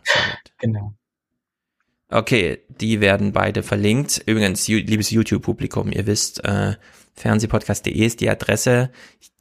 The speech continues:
Speaker 1: kann es nicht überall tausendmal angeben, sondern da ist wirklich jeder mit so einem kleinen Bildchen, Links und so weiter, alles, da findet man alles. Also bitte keine YouTube-Kommentare, wo ist denn ihr, bla, bla, bla und so.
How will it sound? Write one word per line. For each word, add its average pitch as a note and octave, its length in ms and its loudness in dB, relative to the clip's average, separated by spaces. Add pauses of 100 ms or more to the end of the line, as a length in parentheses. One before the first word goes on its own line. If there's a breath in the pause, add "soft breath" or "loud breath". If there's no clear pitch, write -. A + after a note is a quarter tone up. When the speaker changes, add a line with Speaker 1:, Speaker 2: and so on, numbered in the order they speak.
Speaker 1:
kann A2+ 160 0
es A2+ 100 2
nicht A#2 240 -2
überall G2+ 260 2
tausendmal A2 460 0
angeben, G#2 420 0
sondern G2+ 240 0
da A2 180 4
ist - 320 0
wirklich G#2+ 280 -2
jeder A2+ 200 2
mit G2+ 120 -4
so - 100 -4
einem G#2 100 -4
kleinen G2+ 480 0 (500 loud breath)
Bildchen, A#2+ 840 2
Links A2+ 500 4
und G2+ 180 0
so F#2+ 120 -4
weiter, G2 320 0
alles, - 520 -6
da G#2 120 -6
findet G#2 280 -8
man G2 140 -6
alles. - 460 -8
Also G#2+ 200 -12
bitte G#2 180 -8
keine G2+ 200 -6
YouTube-Kommentare, A2 720 2
wo A2 100 6
ist A#2 80 4
denn A2+ 80 2
ihr, G#2+ 160 2
bla, E3 160 -2
bla, A#2 120 -10
bla - 160 -8
und - 80 -8
so. - 60 -16